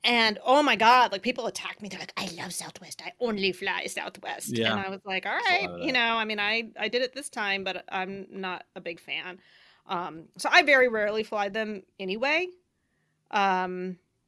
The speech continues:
Speaker 2: Same.
Speaker 1: so, but, and you and I talked about, like, before the podcast, I mean, I'm a Delta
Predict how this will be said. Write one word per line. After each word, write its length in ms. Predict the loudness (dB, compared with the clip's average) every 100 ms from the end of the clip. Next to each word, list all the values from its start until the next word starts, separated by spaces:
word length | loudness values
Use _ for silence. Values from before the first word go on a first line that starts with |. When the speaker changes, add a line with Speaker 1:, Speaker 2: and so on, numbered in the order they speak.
| _ _
Speaker 2:
Same. 380 | -14 -8 -8 -10 _
Speaker 1:
so, 500 | -4 0 0 -2 0
but, 260 | 2 2 0
and 140 | -4 0
you 80 | 0
and 100 | 0
I 140 | -2
talked 300 | -2 -6 -4
about, 440 | -4 -4 -4 -8
like, 160 | -8 -8
before 300 | -10 -10 -10
the 100 | -10
podcast, 600 | -8 -8 -8 -8 -8 -8 -8
I 80 | -6
mean, 140 | -4
I'm 200 | 2 4
a 40 | 4
Delta 640 | 0 -2 -2 -2 -2 -4